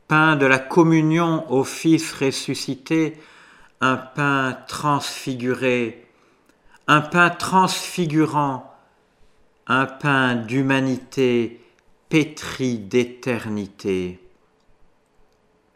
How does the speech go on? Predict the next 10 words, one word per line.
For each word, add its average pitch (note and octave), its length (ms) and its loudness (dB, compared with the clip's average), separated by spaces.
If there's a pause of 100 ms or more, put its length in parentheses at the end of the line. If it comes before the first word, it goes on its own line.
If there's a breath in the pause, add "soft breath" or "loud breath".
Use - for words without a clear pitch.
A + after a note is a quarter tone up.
(1600)
Dans A2 260 -2
cette - 380 -6
immense C3+ 600 2
nuit, B2+ 540 -2 (380 loud breath)
tout F#3 400 -2
est G#2+ 120 2
là, G2 460 -6 (760)
tout E3 320 -2
est A#2 100 4
dit, G#2 460 -10